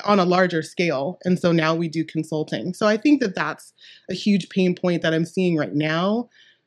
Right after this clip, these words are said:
I think what's most interesting to me is, you know, <laughs> my architecture program, I did everything by hand. Like, I hand drafted every,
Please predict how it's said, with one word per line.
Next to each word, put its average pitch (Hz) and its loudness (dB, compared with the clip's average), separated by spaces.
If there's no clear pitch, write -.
I 208 -4
think 269 6
what's 214 4
most 214 4
interesting 190 0
to 170 2
me 170 2
is, 170 -2
you 190 0
know, 165 -2
<laughs> 185 2
my 214 6
architecture 202 0
program, 175 0
I 220 4
did 254 4
everything 190 2
by 135 -4
hand. 196 -2
Like, 151 -2
I 165 -2
hand 165 0
drafted 160 -4
every, 156 -2